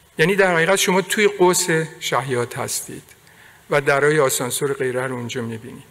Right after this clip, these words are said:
و آخرش اون قسمتی قرمز تو این سکشن یه گنبدی هست که خدمتتون نشون می‌دم. این، اه، در حقیقت بیم‌ها یا عناصر ساختمانی که این کف زیر رو نگه می‌دارن،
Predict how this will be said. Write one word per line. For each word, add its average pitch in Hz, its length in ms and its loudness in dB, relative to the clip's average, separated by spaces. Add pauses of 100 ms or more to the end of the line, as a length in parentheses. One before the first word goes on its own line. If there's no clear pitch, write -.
(1080)
و 151 60 -4
آخرش 185 680 2
اون 180 120 -6
قسمتی 151 480 -2
قرمز 139 440 0
تو 139 220 -8
این 131 260 -8 (320)
سکشن 185 580 -2 (340)
یه 175 60 0
گنبدی 151 480 2
هست 160 320 0
که 151 80 -2
خدمتتون 131 600 -6
نشون 127 300 -6
می‌دم. 151 420 -4 (320)
این، 185 360 0
اه، 143 160 0 (440)
در 135 220 -4
حقیقت 143 580 -2 (220)
بیم‌ها 147 480 0
یا 135 300 2 (420)
عناصر 151 480 2
ساختمانی 147 560 0
که 170 140 -2
این 170 200 0
کف - 380 0 (460)
زیر 143 220 -2
رو 143 80 2
نگه 135 340 0
می‌دارن، 143 520 -2